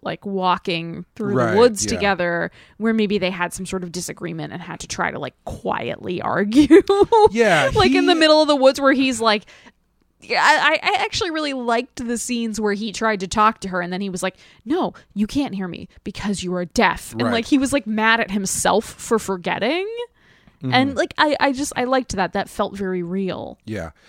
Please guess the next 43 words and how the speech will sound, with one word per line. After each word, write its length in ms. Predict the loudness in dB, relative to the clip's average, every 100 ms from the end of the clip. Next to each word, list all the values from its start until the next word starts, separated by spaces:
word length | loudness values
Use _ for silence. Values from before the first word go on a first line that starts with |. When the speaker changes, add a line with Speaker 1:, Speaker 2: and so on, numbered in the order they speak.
| _ -10
Speaker 2:
He 280 | -4 -4 -6
does 460 | -4 0 0 -2
go, 340 | -4 0 0 0
he 160 | -2
does 260 | 0 0 2
get 220 | 2 2
on 140 | 2
board 420 | 0 0 0 -2 -8
with 160 | -8
her 100 | -8
plan 320 | -8 -8 -8
very 240 | -8 -8 -8
quickly. 460 | -8 -10 -8 -10 -10
Like, 220 | -10 -6
there's 220 | -4 0
Speaker 1:
Yeah. 180 | 0 0
Speaker 2:
that 140 | -4 -18 _ -10
one 320 | -2 0 2
scene 480 | 0 0 0 -2 -2
where 120 | -4
it 80 | -4
seems 240 | -6 -6
like 180 | -6 -8
he's 260 | -8 -10 -8
ditched 340 | -8 -8 -4
her, 220 | -4 -4 _ _ _ _
but 120 | -8
then 140 | -4 -4
he 40 |
comes 280 | -4 -8 -6
back 360 | -4 -2 -4
and 80 | -8
he 100 | -12
very 280 | -4 -4 -4
quickly 320 | -6 -8 -6
goes 240 | -6 -8 -8
from 200 | -10 -8
there 280 | -6 -6
to, 500 | -6 -8 -8 -8 -10 -14 _ _ _ _ _
you 100 | -8
know, 140 | -6 -6
hiding 480 | -4 -2 -2 -6 -10
the 180 | -10